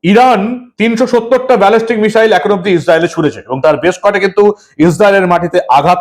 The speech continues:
করেছে এবং তার মধ্যে একটা আছড়ে পড়লো এই মোসাদের সদর দপ্তরে। যে সমস্ত ছবি উঠে এসেছে তাতে আমরা দেখতে পাচ্ছি যে একেবারে মোসাদের দপ্তরে ইরানের ক্ষেপণাস্ত্র পড়েছে, যদিও ইসরায়েলের তরফ থেকে বলা হচ্ছে মোসাদের দপ্তরে পড়েনি,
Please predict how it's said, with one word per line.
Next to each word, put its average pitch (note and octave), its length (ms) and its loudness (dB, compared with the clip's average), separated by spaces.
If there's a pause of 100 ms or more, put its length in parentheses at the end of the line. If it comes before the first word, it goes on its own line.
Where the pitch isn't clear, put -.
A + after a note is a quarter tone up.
করেছে F3+ 540 0 (180)
এবং C#3 260 -4
তার A3 200 2
মধ্যে B3+ 380 2
একটা F#3+ 460 0 (100)
আছড়ে E3+ 320 0
পড়লো A3 520 2
এই D#3+ 300 -2 (360)
মোসাদের B3+ 720 2
সদর F#3+ 300 -2
দপ্তরে। C#3+ 460 -4
যে D#3 120 -8
সমস্ত G3 280 -6 (140)
ছবি F#3+ 180 -4
উঠে G#3 220 -2
এসেছে A3+ 220 0
তাতে G3 360 -2 (140)
আমরা E3 240 0
দেখতে E3+ 300 -2
পাচ্ছি A#3 280 -2
যে G#3 60 0
একেবারে G3+ 440 2
মোসাদের G3+ 540 0
দপ্তরে A#3 680 0 (1120)
ইরানের G#3+ 460 2
ক্ষেপণাস্ত্র A3 680 -2
পড়েছে, G#3+ 320 0
যদিও G#3+ 340 2 (420)
ইসরায়েলের A#3+ 500 2
তরফ B3 280 0
থেকে A#3+ 160 0
বলা G#3 240 2
হচ্ছে A#3 280 -2
মোসাদের G3+ 500 -2
দপ্তরে C4+ 520 0
পড়েনি, F#3+ 400 0